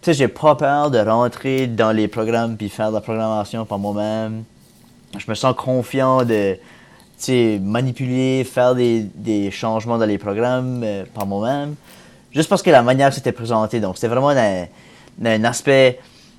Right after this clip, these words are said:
euh, premièrement, on faisait le côté théorique, puis là, après, on se lançait dans la pratique. Puis là, une fois que tu pouvais faire le lien entre les deux, ça, moi, j'étais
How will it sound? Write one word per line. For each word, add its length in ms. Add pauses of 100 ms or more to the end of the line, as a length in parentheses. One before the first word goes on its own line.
(320)
euh, 220 (220)
premièrement, 400
on 20
faisait 160
le 120
côté 560 (180)
théorique, 760 (280)
puis 160
là, 160
après, 280
on 120
se 120
lançait 300
dans 100
la 80
pratique. 400
Puis 80
là, 80
une 60
fois 160
que 60
tu 100
pouvais 380 (400)
faire 240
le 120
lien 380
entre 200
les 200
deux, 380
ça, 1120 (640)
moi, 200
j'étais 760